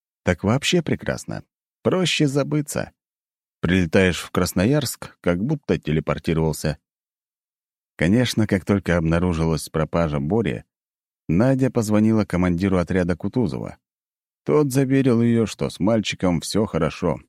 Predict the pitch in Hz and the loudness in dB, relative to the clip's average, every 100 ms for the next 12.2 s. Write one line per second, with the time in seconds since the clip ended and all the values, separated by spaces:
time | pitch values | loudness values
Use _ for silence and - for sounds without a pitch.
0 | _ _ - 73 92 98 76 - 98 87 | _ _ -4 0 2 0 0 -2 0 0
1 | - - 156 147 135 117 - 73 67 - | -4 -2 2 2 2 -2 -4 -4 -4 -4
2 | 107 98 90 90 80 - _ _ _ _ | -2 0 -2 -2 -4 -6 _ _ _ _
3 | _ - 82 - 170 98 90 87 127 92 | _ -2 0 0 0 2 2 2 2 2
4 | 80 78 117 107 73 65 - - 107 - | 2 2 0 0 -2 -2 -8 -8 -2 0
5 | 123 110 67 69 - 69 73 67 - 67 | 0 -2 -4 -6 -4 -2 -2 -4 -4 -8
6 | - _ _ _ _ _ _ _ _ _ | -10 _ _ _ _ _ _ _ _ _
7 | - 80 107 107 104 104 101 - 98 92 | -4 0 2 2 2 0 0 0 0 0
8 | 92 92 87 85 90 85 110 127 - - | 2 2 2 0 0 0 0 0 0 -4
9 | 65 - - - _ _ _ _ _ _ | -8 -6 -14 -16 _ _ _ _ _ _
10 | - 78 120 151 135 135 - 120 - 101 | -2 2 4 4 2 -2 -2 -4 -2 0
11 | 101 101 90 82 87 90 85 - 73 - | 2 2 0 0 0 0 -2 -4 -6 -6
12 | - - | -12 -16